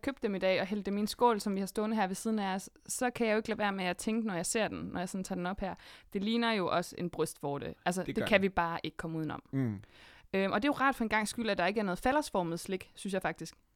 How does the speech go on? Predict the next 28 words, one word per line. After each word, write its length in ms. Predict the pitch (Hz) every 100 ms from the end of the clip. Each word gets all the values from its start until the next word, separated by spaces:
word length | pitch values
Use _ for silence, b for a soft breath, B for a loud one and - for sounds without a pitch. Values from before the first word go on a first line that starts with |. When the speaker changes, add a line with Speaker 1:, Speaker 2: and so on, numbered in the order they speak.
| _ _ -
Speaker 2:
Hvad 140 | 151
tænker 240 | 160 180 151
du 80 | 113
på, 140 | 127
der 100 | 117
er 180 | 110 110
faldersformet 640 | 117 135 160 127 107 104
slik? 240 | 117 127
Speaker 1:
Mm, 100 | 185 -
alt 220 | 190 -
med 100 | 196
stænger. 500 | - 185 190 160 160 -
Altså, 460 | 175 190 175 165 165
øh, 160 | 175 -
labre, 340 | 185 202 180
laver, 280 | 160 160 180
skolekridt, 720 | 185 190 190 202 - - 180
Speaker 2:
Men 120 | 113 120
det 160 | 160
der 80 | 185
med 200 | 175 175
Speaker 1:
øh, 60 | 175
Speaker 2:
stænger, 400 | 214 196 180 -
er 40 |
Speaker 1:
pingvinstænger. 320 | 117 98 113
Speaker 2:
der 160 | 113 -
mere, 560 | 135 151 143 120 107 101 98 95
øh, 80 | 90